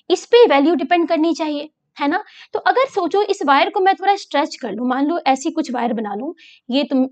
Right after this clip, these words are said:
मे-, मेरी टू एम्पियर की करंट है जो आ रही है जंक्शन के टुवर्ड्स, और ये थ्री एम्पियर की करंट है जो जंक्शन के टुवर्ड्स आ रही है। अब इनके बीच में एंगल कितने का, पाई का है, और ये थर्ड वायर है जिसे करंट फ़ाइव,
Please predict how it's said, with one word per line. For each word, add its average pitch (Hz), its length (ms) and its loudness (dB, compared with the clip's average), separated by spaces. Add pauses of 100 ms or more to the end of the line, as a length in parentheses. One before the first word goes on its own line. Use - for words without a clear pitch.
मे-, 262 160 -2
मेरी 262 200 2
टू 269 200 -2
एम्पियर 254 340 2
की 269 120 -6
करंट 240 320 -4
है 262 100 -4
जो 254 120 0
आ 233 260 -4
रही 262 180 0
है 277 140 2
जंक्शन 254 400 -4
के 269 80 -2
टुवर्ड्स, 254 440 -2 (460)
और 262 260 6
ये 269 180 0
थ्री 302 240 -2
एम्पियर 285 280 2
की 277 120 -8
करंट 247 300 0
है 277 60 0
जो 277 120 0
जंक्शन 247 380 -2
के 269 80 -2
टुवर्ड्स 254 380 -6
आ 233 80 -6
रही 240 120 -4
है। - 60 -2
अब 269 80 0
इनके 381 220 0
बीच 311 180 -2
में 349 100 0
एंगल 330 180 0
कितने 320 260 -4
का, 359 120 0
पाई 269 260 0
का 277 120 -6
है, 285 120 -4 (380)
और 330 80 0
ये 370 120 2
थर्ड 381 360 2
वायर 277 200 4
है 294 60 -2
जिसे 277 220 -4
करंट 262 320 0
फ़ाइव, 220 200 -2